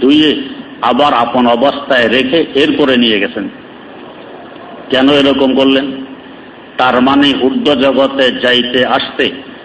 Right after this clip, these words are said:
যেরকম হার্টের দরকার, যেরকম দেহের দরকার, কারণ হার্টের আসরার প্রভাবেই তো দেহ প্রভাবান্বিত, দেহ মোতাসের। তো হার্টকে ওই যোগ্য বানাইলেন যাতে এই হার্টের আসরার প্রভাব তার দেহ পড়ে, দেহটা ওই যোগ্য হয়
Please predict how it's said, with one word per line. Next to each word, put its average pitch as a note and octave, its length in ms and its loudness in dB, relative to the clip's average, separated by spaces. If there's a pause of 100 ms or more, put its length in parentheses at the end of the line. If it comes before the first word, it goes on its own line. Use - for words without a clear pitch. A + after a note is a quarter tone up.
(140)
যেরকম B2+ 580 0
হার্টের B2+ 560 0
দরকার, B2 500 0
যেরকম A#2+ 520 0
দেহের B2 460 0
দরকার, A2+ 420 0
কারণ A#2 220 -2
হার্টের A#2+ 560 0
আসরার B2+ 480 0 (120)
প্রভাবেই C3+ 520 2
তো C#3 180 0
দেহ C3 400 0 (200)
প্রভাবান্বিত, C3 760 0
দেহ B2 260 0
মোতাসের। C#3 560 0 (800)
তো A2+ 80 0
হার্টকে C3 580 0
ওই C3 160 4
যোগ্য C3+ 360 0
বানাইলেন C#3 600 0
যাতে B2 340 -2
এই A#2+ 220 2
হার্টের B2+ 420 0 (100)
আসরার C3+ 440 -2
প্রভাব B2 420 0 (120)
তার A#2+ 260 -2
দেহ C#3 340 2
পড়ে, C3+ 260 4 (420)
দেহটা D#3+ 440 0
ওই C3+ 220 2
যোগ্য C3 380 0
হয় C#3+ 240 2